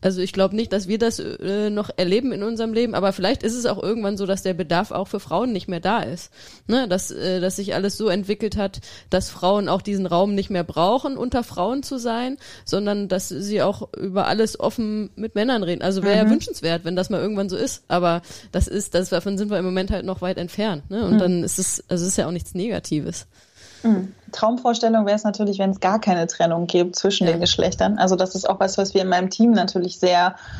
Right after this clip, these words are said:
Speaker 2: stark diskutieren. Ähm, weil wenn du auch wieder nur Frau sagst oder nur Mann, schließt du ja dann wieder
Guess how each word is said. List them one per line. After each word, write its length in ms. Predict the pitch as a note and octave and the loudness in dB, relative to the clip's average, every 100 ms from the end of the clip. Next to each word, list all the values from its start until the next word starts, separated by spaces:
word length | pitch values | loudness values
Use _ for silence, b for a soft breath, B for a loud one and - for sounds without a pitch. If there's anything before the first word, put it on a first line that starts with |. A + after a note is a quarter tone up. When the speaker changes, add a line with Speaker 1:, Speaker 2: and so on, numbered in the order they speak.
| B B | B B
Speaker 2:
stark 500 | - - F3 F#3+ G3+ | -4 0 2 2 0
diskutieren. 1000 | G#3 G3+ - F#3+ - A3+ A#3+ A#3 B3 C4+ B B B B B _ | -2 -2 -4 -4 4 6 6 4 2 -2 B B B B B _
Ähm, 500 | - G2 G3 G3 F#3+ A2+ | 2 4 4 4 0 2
weil 180 | F#3 F3+ | 4 4
wenn 160 | F#3+ | 2
du 100 | G#3 | 4
auch 160 | - - | 4 4
wieder 160 | A3 G3+ | 2 6
nur 280 | G#3+ D4 C#4+ | 6 6 4
Frau 380 | - F#3 F#3 G#3 | 2 2 4 4
sagst 400 | G3+ G3 A3+ G3+ | 4 4 2 -2
oder 160 | G3 | 0
nur 240 | G3 B3 A#3+ | 4 6 6
Mann, 360 | G#3 F#3+ A3 | 6 4 2
schließt 320 | G#3+ G#3+ G#3+ | 0 -2 0
du 40 | A#3 | 2
ja 80 | G#3 | 2
dann 200 | G3+ G3 | 2 2
wieder 420 | G3 F#3+ F#3 | 4 4 4